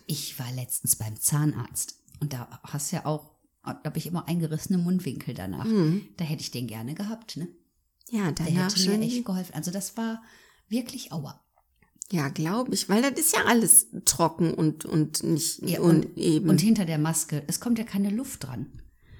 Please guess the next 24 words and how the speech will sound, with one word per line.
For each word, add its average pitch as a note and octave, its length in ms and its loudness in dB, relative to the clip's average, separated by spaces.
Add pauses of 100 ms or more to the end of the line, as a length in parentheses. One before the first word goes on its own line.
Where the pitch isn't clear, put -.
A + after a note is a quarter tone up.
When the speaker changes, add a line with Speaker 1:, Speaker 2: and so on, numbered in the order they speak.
(220)
Speaker 1:
Viele E3+ 400 0
Frauen C#3+ 360 -2
haben D#3 140 2
ja C#3+ 140 -2
auch C3+ 240 -6
wirklich D3+ 320 -6
so C3+ 180 -8 (220)
Pusteln - 640 -10
und - 320 -8
Pöckchen - 440 -6 (300)
unter F3 180 2
Speaker 2:
Ja, D3 120 4
Speaker 1:
der B2 80 -2
Speaker 2:
f-, A#2+ 60 -4
Speaker 1:
Maske. - 320 -6
Speaker 2:
und, E3+ 320 2
mhm. F3+ 380 2 (1300)
Und, F#3+ 360 6
äh, D#3+ 380 0
da F3+ 280 2
auch F3 280 4
noch G3 320 4
mal, G3 460 0
ähm, E3 420 2